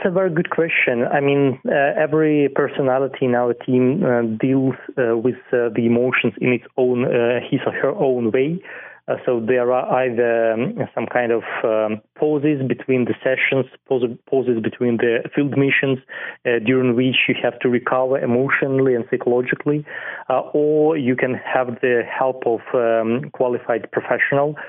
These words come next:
who can, uh, really go with you through the, uh, interviews and events and,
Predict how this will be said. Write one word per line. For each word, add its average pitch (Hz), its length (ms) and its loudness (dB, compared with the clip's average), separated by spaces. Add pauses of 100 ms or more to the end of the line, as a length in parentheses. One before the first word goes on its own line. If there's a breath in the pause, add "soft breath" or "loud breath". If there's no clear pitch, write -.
(120)
who 123 160 -4
can, 123 260 -2
uh, 143 140 0
really 120 600 2 (300 loud breath)
go 143 420 0
with 127 220 2
you 123 360 2 (100)
through 127 340 4
the, 117 380 0
uh, 123 160 2
interviews 123 720 2
and 113 280 -2
events 123 440 2 (120)
and, 107 320 0